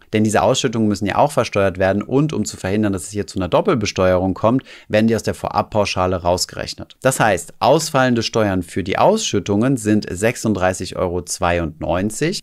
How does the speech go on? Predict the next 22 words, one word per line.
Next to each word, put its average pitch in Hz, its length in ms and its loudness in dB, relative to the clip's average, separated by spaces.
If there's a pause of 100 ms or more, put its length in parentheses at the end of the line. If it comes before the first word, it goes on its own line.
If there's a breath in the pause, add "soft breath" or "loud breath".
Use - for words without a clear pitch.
also 101 180 0
die 101 120 0
zweihundert 107 420 0
Euro 95 220 0
Erträge 98 480 -2
minus 107 340 0
dreißig 101 380 -4
Prozent 82 380 -8
Teilfreistellung 98 960 -2 (240 loud breath)
sind 104 260 -2
wir 92 140 -2
bei 92 280 0
einhundertvierzig 95 960 -4
Euro 95 260 0
und 107 240 -2
diese 123 200 2
wird 107 160 2
dann 98 180 0
mit 107 160 0
dem 104 120 0
Kapitalertragssteuersatz 85 1300 -4
multipliziert. - 800 -8